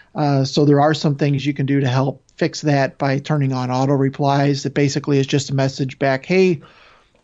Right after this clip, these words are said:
thanks for contacting us. You know, somebody will get with you shortly," something,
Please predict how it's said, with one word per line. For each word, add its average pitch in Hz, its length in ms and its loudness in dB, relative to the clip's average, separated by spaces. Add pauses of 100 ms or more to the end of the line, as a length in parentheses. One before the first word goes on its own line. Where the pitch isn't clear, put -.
(120)
thanks 170 260 0
for 156 160 -6
contacting 175 800 -2
us. 151 520 -4
You 151 100 -8
know, 139 340 -4
somebody 143 400 0
will 143 80 0
get 139 200 0
with 143 200 -4
you 143 80 -6
shortly," 147 420 -4
something, 135 380 -6